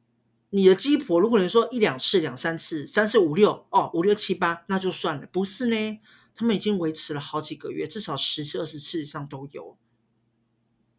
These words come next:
Mind your own business, okay, people?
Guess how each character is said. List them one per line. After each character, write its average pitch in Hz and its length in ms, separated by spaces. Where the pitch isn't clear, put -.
Mind 202 400
your 233 220
own 196 300
business, 156 680
okay, 143 600
people? 160 840